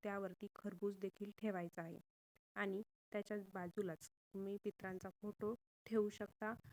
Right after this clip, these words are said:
आणि तिथेच तुम्हाला एक दिवा लावून घ्यायचा आहे, म्हणजे तुम्हाला निरांजन तिथे प्रज्वलित करायचं आहे. बऱ्याच ठिकाणी अक्षय तृतीयेच्या दिवशी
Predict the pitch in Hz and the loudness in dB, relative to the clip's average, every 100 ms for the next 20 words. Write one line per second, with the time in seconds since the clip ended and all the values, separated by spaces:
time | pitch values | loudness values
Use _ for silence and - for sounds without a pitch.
0 | - - 202 202 233 214 208 - 214 202 | -14 -4 -2 0 0 2 0 0 0 2
1 | 208 - 208 208 202 202 190 202 196 190 | 0 -2 -4 2 4 4 0 -2 -4 -4
2 | 190 190 202 196 196 208 202 196 208 202 | -2 -2 -2 -2 -2 -2 -4 -4 0 0
3 | 196 190 190 175 175 196 - 196 214 _ | 0 -2 -4 -4 -6 -8 -8 -8 -8 _
4 | _ - 185 180 180 196 - 208 190 170 | _ 0 0 0 -2 -2 -2 0 0 -2
5 | - 165 160 156 _ _ _ _ _ _ | -4 -6 -6 -12 _ _ _ _ _ _
6 | 202 202 208 220 - 226 220 214 226 - | 0 2 2 0 -4 -2 0 0 0 -4
7 | _ _ - - 233 226 214 214 214 208 | _ _ -16 -2 -2 0 0 0 2 0
8 | - 214 202 208 - | 0 -2 0 -2 -4